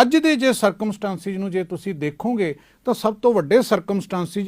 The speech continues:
ਇਹ ਸਾਹਮਣੇ ਆ ਰਹੇ ਨੇ ਕਿ ਜੋ ਸਾਨੂੰ ਮਿਲ ਰਿਹਾ ਉਹ ਖੋਇਆ ਜਾ ਰਿਹਾ। ਜੋ ਸਾਡੇ ਨਾਲ ਐਗਰੀਮੈਂਟ ਹੋਏ ਨੇ ਪੰਜਾਬ ਸਰਕਾਰ ਦੇ ਜਾਂ ਸਾਡੀ, ਜਦੋਂ ਅਸੀਂ ਜੋ ਵੀ ਬੰਦਾ, ਜੋ ਵੀ ਇੰਪਲਾਈ ਨੌਕਰੀ ਚੋਂ ਆਉਂਦਾ, ਉਹ ਸਮਾਜ ਚੋਂ ਆਉਂਦਾ, ਉਹ ਸਮਾਜ ਤੋਂ ਬਾਹਰੋਂ ਨਹੀਂ ਆਉਂਦਾ।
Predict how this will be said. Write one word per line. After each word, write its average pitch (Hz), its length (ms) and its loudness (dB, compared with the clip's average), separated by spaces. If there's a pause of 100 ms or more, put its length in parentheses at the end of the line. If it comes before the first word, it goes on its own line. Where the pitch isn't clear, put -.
(120)
ਇਹ 254 200 -2
ਸਾਹਮਣੇ 202 460 0
ਆ 156 160 2
ਰਹੇ 151 140 2
ਨੇ 214 340 -2 (480)
ਕਿ 302 100 2
ਜੋ 214 320 8
ਸਾਨੂੰ 220 340 0
ਮਿਲ 180 160 0
ਰਿਹਾ 202 220 4
ਉਹ 269 280 0
ਖੋਇਆ 349 320 6
ਜਾ 294 220 6
ਰਿਹਾ। 160 240 0 (240)
ਜੋ 277 320 2
ਸਾਡੇ 240 480 6
ਨਾਲ 220 240 6
ਐਗਰੀਮੈਂਟ 262 680 2
ਹੋਏ 190 340 6
ਨੇ 285 280 2 (160)
ਪੰਜਾਬ 214 380 6
ਸਰਕਾਰ 208 480 4
ਦੇ 226 180 4
ਜਾਂ 214 280 2
ਸਾਡੀ, 208 380 -2
ਜਦੋਂ 233 240 4
ਅਸੀਂ 208 160 -4
ਜੋ 226 280 0
ਵੀ 339 80 2
ਬੰਦਾ, 196 400 2
ਜੋ 214 220 4
ਵੀ 254 100 -2
ਇੰਪਲਾਈ 190 300 0
ਨੌਕਰੀ 180 420 -2
ਚੋਂ 175 140 -6
ਆਉਂਦਾ, 190 240 -4 (240)
ਉਹ 226 80 2
ਸਮਾਜ 151 520 0
ਚੋਂ 196 180 -2
ਆਉਂਦਾ, 123 300 -8 (280)
ਉਹ 302 60 0
ਸਮਾਜ 262 380 6
ਤੋਂ 311 140 -2
ਬਾਹਰੋਂ 254 280 6
ਨਹੀਂ 370 120 2
ਆਉਂਦਾ। 196 340 2